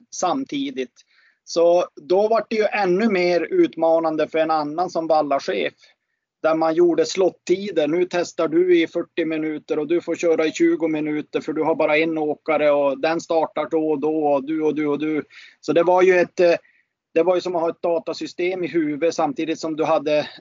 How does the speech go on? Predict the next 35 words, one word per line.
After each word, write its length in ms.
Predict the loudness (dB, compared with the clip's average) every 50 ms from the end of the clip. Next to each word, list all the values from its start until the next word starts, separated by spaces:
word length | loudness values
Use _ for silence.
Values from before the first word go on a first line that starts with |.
| -10 -2
radion 500 | 0 2 4 4 2 2 0 -2 -2 -2
i 40 | -2
handen 540 | 0 0 0 0 0 -2 -2 0 0 0 0
och, 300 | 0 -2 -2 -2 -2 -2
och 100 | -2 0
någon 360 | 0 0 0 0 0 -2 -4 -6 -6 -4
inte 300 | -4 -4 -2 -2 -4 -2
fick 240 | -2 -4 -4 -4
till 320 | 0 2 2 2 2 2 0
det 120 | 0 -2
och 100 | -2 -2
var 100 | -4 -4
tvungen 260 | -4 -4 -4 -4 -2
att 100 | -4 -2
plocka 380 | 0 -2 -2 -2 _ _ -4 -2
bästa 440 | 0 0 0 0 -2 -2 -4 -4 -2
från 180 | -2 -4 -2
varann. 320 | -2 0 0 0 0 -2 -2 -6 -16 -20 _ _
Men 140 | -4 -4 -2
sen 200 | 0 0 2 2
öppnade 420 | 2 2 0 0 -2 -2 2 4 6
ju 300 | 6 6 4 4 0 -2 -6 -6
kreativiteten 1000 | -4 -2 0 0 0 0 0 2 2 2 2 2 0 0 0 -2 -4 -4 -4 -4
också. 240 | -4 -4 -6 -6 -4
Vi 120 | -2 0
började 280 | 2 2 2 2 4 2
ju 60 | 2
samarbeta 800 | 2 0 0 0 0 0 -2 -2 -2 -2 -4 -4 -4 -2 -2 -2
med 260 | 0 -2 -2 -4 -6 -8 _ _ _ _ _
mindre 420 | 0 2 4 4 4 2 0 0 0
nationer. 680 | -2 -2 -4 -4 -8 -8 -8 -8 -8 -6 -6 -4 -4
Vi 60 | -2
hjälpte 400 | 0 0 0 0 -2 -2 -4 -6
Danmark, 720 | -4 -2 -2 -2 -2 -2 -4 -4 -2 -2 -2 -2 -4 -2
Japan, 680 | 0 0 2 0 0 -2 -4 _ -2 0 0 -2 -4 -8